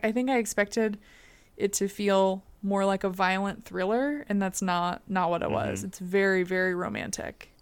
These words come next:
Speaker 2: Well, this was his first feature since The Handmaiden,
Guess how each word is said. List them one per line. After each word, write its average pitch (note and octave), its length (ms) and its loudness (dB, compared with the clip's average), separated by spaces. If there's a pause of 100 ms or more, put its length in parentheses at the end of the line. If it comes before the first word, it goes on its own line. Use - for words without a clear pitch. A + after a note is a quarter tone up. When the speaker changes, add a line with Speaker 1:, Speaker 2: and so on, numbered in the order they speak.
Speaker 2:
Well, C3 120 4
this D3+ 160 2
was D3 120 0
his B2+ 160 0
first A#2 320 0
feature A2 340 -2
since G2 400 -4
The G2 140 -4
Handmaiden, G2 680 -2